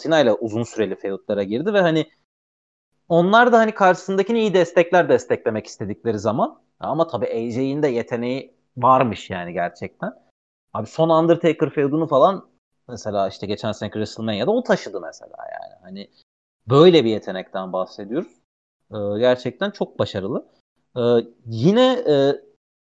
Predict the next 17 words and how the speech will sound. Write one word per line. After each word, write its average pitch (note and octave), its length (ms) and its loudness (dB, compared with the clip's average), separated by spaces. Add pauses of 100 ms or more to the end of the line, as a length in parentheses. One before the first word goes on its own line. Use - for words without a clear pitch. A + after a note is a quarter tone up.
(400)
böyle D#3 640 8
bir A2+ 80 -8
yetenek. A2 520 -6
Yani G#2+ 100 -4
sittin - 520 -10
sene G3 320 2
boyunca B2+ 540 0
harika C3+ 520 4
ring E3 220 0
içiyle A#2 520 -2
herkesi C#3+ 520 0
büyüleyen, A#2 420 0
harika B2+ 360 -4
karizmasıyla B2 480 -4
herkesi C#3+ 400 -2
büyüleyen B2+ 260 2
ama D#3+ 300 -2